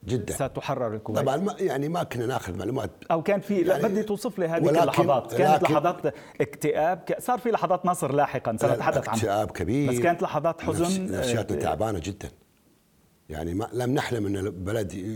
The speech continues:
Speaker 1: يحتل بهذا الشكل وبهذه الطريقة وبهذا الأسلوب وهذا ال-، اللي حصل بالكويت.
Speaker 2: طب،
Speaker 1: القتل
Speaker 2: بس
Speaker 1: وال-
Speaker 2: تصورتم لحظة النصر، لحظة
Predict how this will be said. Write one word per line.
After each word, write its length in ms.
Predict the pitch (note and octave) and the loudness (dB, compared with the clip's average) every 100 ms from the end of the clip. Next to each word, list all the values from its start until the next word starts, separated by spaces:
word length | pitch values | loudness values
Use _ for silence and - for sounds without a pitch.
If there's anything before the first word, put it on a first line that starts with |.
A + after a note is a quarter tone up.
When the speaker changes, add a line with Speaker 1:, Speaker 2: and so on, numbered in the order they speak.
| F#2 | -6
Speaker 1:
يحتل 380 | F#2 - C3 C3 | -8 -4 0 0
بهذا 260 | F2+ F#2 G2+ | 0 -2 -2
الشكل 380 | - F#2+ - F#2 | -6 -8 -6 -4
وبهذه 180 | E2+ | -4
الطريقة 520 | F#2 - F2+ G2+ - F#2 | -6 -6 -4 -4 -4 -6
وبهذا 340 | D#2+ F#2 F#2 | -4 -4 -2
الأسلوب 520 | F#2 F#2+ - A2 F#2 | -4 -6 -6 -4 -2
وهذا 240 | F#2 F2+ F#2 | -2 -2 -4
ال-، 180 | F2 - - - - | -6 -10 -20 -20 -14
اللي 140 | - E2+ | -6 -4
حصل 200 | F#2+ F#2+ | -4 -6
بالكويت. 420 | E2 - G2 C#2+ | -6 -4 -6 -2
Speaker 2:
طب، 60 | C#3+ | -2
Speaker 1:
القتل 320 | A2+ - G#2 | -2 -2 -2
Speaker 2:
بس 100 | F2+ | -2
Speaker 1:
وال- 80 | F2+ | 0
Speaker 2:
تصورتم 500 | - C#3 C#3+ C3 B2+ | 2 4 4 2 -2
لحظة 240 | A#2+ B2 | -4 -6
النصر، 440 | B2+ A#2+ C#3 D#3+ D#3+ | -4 -4 -4 -8 -8
لحظة 260 | - - | -10 -10